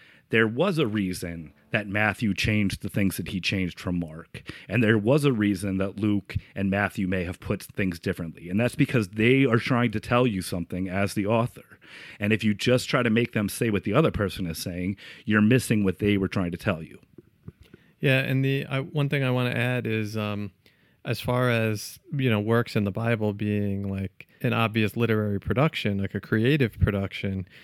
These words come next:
Speaker 2: Ben, we were just talking about, um, Abraham and Isaac, and I was showing you examples of, like, um, older versions of that story that, uh, were written before the biblical account of Abraham and Isaac with different characters, but basically the same basic plot line is there about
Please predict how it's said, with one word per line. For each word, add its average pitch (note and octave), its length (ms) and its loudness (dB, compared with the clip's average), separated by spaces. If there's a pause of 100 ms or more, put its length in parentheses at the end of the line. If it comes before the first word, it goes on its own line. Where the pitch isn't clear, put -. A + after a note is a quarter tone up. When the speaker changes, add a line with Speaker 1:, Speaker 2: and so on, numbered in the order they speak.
(240)
Speaker 2:
Ben, A2+ 220 6
we B2 100 6
were C3+ 100 4
just A2+ 200 0
talking A2 320 0
about, G#2 480 -2 (140)
um, G2+ 180 -2
Abraham A2 440 2
and G#2 120 2
Isaac, G#2 440 0
and G2 100 -4
I G2+ 100 -4
was G2+ 360 -4 (380)
showing A2+ 300 4
you G#2+ 80 6
examples G#2 580 2
of, G2+ 180 0
like, G2 360 -2 (320)
um, G#2 340 -4 (140)
older C#3 400 6
versions B2+ 440 6
of G#2 100 0
that A2+ 140 2
story C#3 380 4
that, G2+ 260 0 (220)
uh, A#2+ 260 -2
were A#2 160 2
written A#2 280 2
before A2 640 4
the G#2 80 -4
biblical A2 400 2
account G#2 400 0
of G2 80 0
Abraham G#2+ 400 2
and G#2 100 2
Isaac A2 360 0
with G2 100 0
different A#2+ 300 2
characters, A#2 500 0
but F#2 140 -2
basically G#2+ 420 2
the G2 100 -2
same G#2 420 0
basic G#2 440 0
plot A2+ 260 2
line G2+ 300 0
is F#2 140 -4
there A2+ 320 4
about F#2+ 360 -4